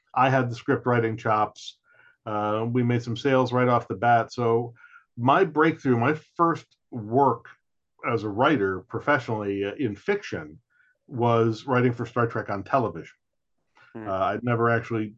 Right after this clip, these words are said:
Speaker 1: sold fiction in prose format to anybody before. I hadn't written any books, hadn't done comics yet. Uh, so my breakthrough was T V.
Speaker 2: And an
Speaker 1: And,
Speaker 2: excellent
Speaker 1: uh,
Speaker 2: episode, too.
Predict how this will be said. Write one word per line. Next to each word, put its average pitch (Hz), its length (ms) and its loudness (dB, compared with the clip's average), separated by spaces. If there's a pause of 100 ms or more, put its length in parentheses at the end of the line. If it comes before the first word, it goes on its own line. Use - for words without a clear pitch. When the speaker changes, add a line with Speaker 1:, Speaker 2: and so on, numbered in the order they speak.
Speaker 1:
sold 123 580 2
fiction 113 560 -6
in 107 360 -8
prose 117 400 0
format 107 600 -6
to 113 100 -8
anybody 104 400 -6
before. 101 640 -6
I 90 120 -14 (400)
hadn't 117 200 -2
written 117 200 -4
any 113 140 -4
books, 104 380 -4
hadn't 107 220 -6
done 107 180 -6
comics 113 500 -10
yet. 104 340 -6 (680)
Uh, 98 520 -8 (120)
so 120 220 -2
my 117 420 0 (260)
breakthrough 117 680 -2
was 101 260 -6
T - 200 -6
V. 131 340 -4 (640)
Speaker 2:
And 151 240 -2
an 156 80 0
Speaker 1:
And, 156 40 0
Speaker 2:
excellent 151 420 0
Speaker 1:
uh, 147 40 2
Speaker 2:
episode, 113 560 -6
too. - 320 -8